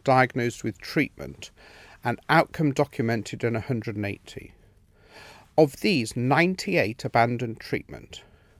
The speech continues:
Fifty-three families were traceable and forty-six agreed to be interviewed. The reasons for treatment abandonment were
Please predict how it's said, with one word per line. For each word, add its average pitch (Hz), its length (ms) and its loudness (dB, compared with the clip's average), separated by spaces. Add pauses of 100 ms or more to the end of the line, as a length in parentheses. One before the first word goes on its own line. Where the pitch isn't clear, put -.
Fifty-three - 840 0
families 123 480 0
were 117 80 -4
traceable - 680 -2 (360)
and 117 180 -2
forty-six - 800 0
agreed 107 320 -6
to - 100 -18
be 110 140 -6
interviewed. - 600 -10 (1200)
The 131 100 2
reasons 196 540 0
for - 140 -4
treatment 120 600 -2
abandonment 135 800 0
were 98 340 0